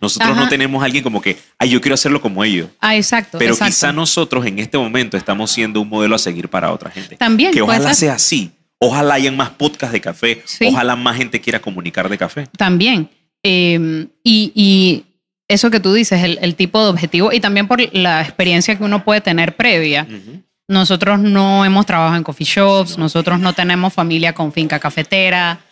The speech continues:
Speaker 2: o temas de tostado ni nada de eso. Eh, pero desde nuestra experiencia como, o m-, no tanto de nuestra experiencia, mejor dicho, desde nuestro aprendizaje como entusiastas de café,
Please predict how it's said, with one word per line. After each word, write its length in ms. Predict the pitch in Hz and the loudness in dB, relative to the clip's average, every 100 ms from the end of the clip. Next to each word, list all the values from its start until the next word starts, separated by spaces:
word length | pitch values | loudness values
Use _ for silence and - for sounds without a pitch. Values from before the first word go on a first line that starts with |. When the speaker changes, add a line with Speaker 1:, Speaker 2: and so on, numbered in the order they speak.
| _ _ - | _ _ -2
Speaker 2:
o 220 | 185 180 | 2 2
temas 320 | 175 175 170 | 0 0 0
de 80 | 175 | 0
tostado 440 | 170 151 196 190 | -2 -4 0 0
ni 120 | 180 170 | 2 0
nada 320 | 170 180 175 | 0 2 2
de 180 | 165 175 | 2 0
eso. 340 | 170 196 202 _ _ _ _ | -2 -4 -6 _ _ _ _
Eh, 540 | 185 175 170 160 156 156 _ _ _ - | 0 2 2 0 -2 -6 _ _ _ -2
pero 320 | 208 208 220 202 | 2 2 0 0
desde 400 | 208 196 202 208 | -2 0 2 2
nuestra 640 | 196 190 143 - 165 175 | 2 0 0 -2 -2 -2
experiencia 580 | 147 170 165 175 190 208 | -4 -2 0 0 0 -2
como, 460 | 202 180 170 160 - - _ | 0 0 0 -2 -4 -18 _
o 80 | 226 | 0
m-, 260 | 233 254 - | 0 -2 0
no 220 | 247 320 | 2 4
tanto 240 | 370 370 | 2 4
de 60 | 381 | 4
nuestra 280 | 320 233 180 | 4 2 0
experiencia, 380 | - 156 151 160 | -2 -2 -2 0
mejor 200 | 185 196 | 2 2
dicho, 200 | 185 165 | 2 2
desde 220 | 165 185 | 2 2
nuestro 240 | 175 - | 0 -2
aprendizaje 640 | 180 185 185 180 247 262 311 | -2 0 0 0 0 2 2
como 200 | 226 175 | 0 -2
entusiastas 640 | 165 165 - 196 196 240 | -2 -4 0 -2 0 0
de 120 | 233 | 0
café, 400 | - 147 - 160 | -2 -6 -4 -4